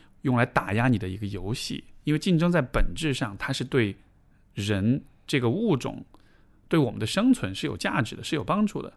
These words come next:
它可以让我们不断地做得更好，它可以让每一个人都去变成更有价值的个体，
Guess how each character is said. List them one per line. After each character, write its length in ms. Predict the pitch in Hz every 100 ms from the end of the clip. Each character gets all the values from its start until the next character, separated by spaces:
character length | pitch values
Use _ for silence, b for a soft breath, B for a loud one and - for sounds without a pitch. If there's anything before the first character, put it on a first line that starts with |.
| -
它 100 | -
可 220 | - 165
以 80 | 127
让 240 | 127 135
我 80 | 113
们 220 | 101 92
不 160 | - 117
断 180 | 143
地 220 | 107 92 - b b b -
做 180 | 165
得 60 | 113
更 200 | 160 135
好， 240 | - - 123
它 100 | -
可 120 | 123
以 60 | 147
让 140 | 139
每 140 | 110 98
一 120 | 92
个 80 | 110
人 100 | 104
都 140 | 113
去 240 | 127 123 101 b b -
变 180 | 151 123
成 180 | 117
更 140 | 107 151
有 100 | 98
价 240 | 90 143
值 120 | 110
的 80 | 104
个 200 | 120 123 95
体， 260 | - -